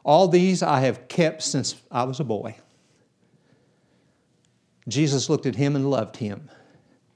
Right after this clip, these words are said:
"One thing you lack," he said. Now say one thing with me.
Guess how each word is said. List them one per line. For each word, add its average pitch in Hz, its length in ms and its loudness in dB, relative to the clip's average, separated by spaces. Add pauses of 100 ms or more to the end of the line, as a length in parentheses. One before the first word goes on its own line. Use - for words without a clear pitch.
(180)
"One 139 240 0
thing 180 280 2
you 202 120 2
lack," 131 480 -2
he 113 80 -10
said. 104 400 -8 (800)
Now 110 60 -6
say 139 180 0
one 143 220 0
thing 117 200 0
with 104 180 -6
me. - 220 -16